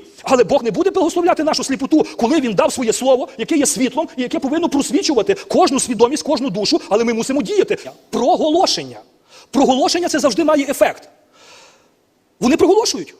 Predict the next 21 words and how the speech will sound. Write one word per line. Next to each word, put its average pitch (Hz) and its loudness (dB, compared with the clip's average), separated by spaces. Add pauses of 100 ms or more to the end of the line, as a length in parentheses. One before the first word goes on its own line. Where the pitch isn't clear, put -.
що - -4
це 277 2
нормально, 285 2
ми 226 -2
будемо 233 -4
це 254 -2
приймати. 262 -4
А - -4
ми 165 -6
що 190 -4
робимо? 202 -6 (520)
Ми 262 0
пишемо 330 0
їм 220 0
листи. 165 -4
Я 175 0
вам 277 0
скажу, 277 0
їм 233 -2
листи 240 -2
на 196 2